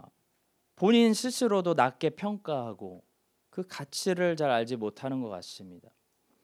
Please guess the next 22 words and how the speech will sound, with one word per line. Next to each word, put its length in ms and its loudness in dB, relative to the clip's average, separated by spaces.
하나님이 600 6
여러분과 460 6
저에게 280 -2
주신 300 -6
암비볼리 840 -2
사역과 440 -4
아볼로니아 760 2
사역이 380 -6
있습니다. 560 -14
굉장히 720 0
이게 480 -2
얼마나 580 6
가치가 500 -2
있는 340 -2
사역인지, 840 -4
예, 200 -18
얼마나 420 2
이게 120 -2
축복인지 540 -4
우리가 240 0
모른다는 600 -4
거죠. 320 -20